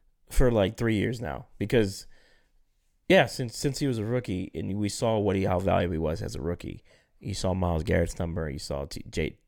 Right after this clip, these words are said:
T J Watt's number. I was like, "All right, Nick's getting thirty. Easy." Joey got almost thirty.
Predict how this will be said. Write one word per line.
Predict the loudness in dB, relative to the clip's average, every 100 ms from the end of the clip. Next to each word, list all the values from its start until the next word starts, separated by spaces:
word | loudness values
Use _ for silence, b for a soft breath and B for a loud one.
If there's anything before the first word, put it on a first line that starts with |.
| -14
T | -6
J | -2 0
Watt's | 0 0 -2
number. | -6 -4 -6 -8 b b b b _ -2
I | -2
was |
like, | 0 0
"All | 2
right, | 0 -2 -8
Nick's | -4 -2 -2 -2
getting | -4 -4
thirty. | -6 -6 -6 -10 -16 -20 -20 _ 0
Easy." | 0 0 -6 -14 -20 -10
Joey | 4 6 6
got | 4 2
almost | -2 -4 -6 0
thirty. | 0 2 -2